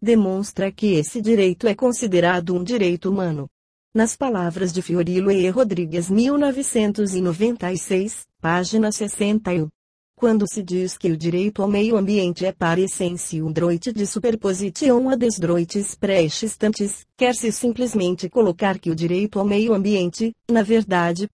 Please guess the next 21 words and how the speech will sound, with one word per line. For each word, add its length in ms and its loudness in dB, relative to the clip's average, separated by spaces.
é 120 -2
pressuposto 840 -4
de 160 -2
exercício 640 -2
lógico 500 0
dos 200 -6
demais 420 0
direitos 560 2
do 140 0
homem, 420 2
vez 340 0
que, 240 -2
sendo 380 -2
direito 440 -2
à 120 2
vida 360 0
o 80 2
objeto 540 -2
do 140 -4
direito 480 0
ambiental, 760 0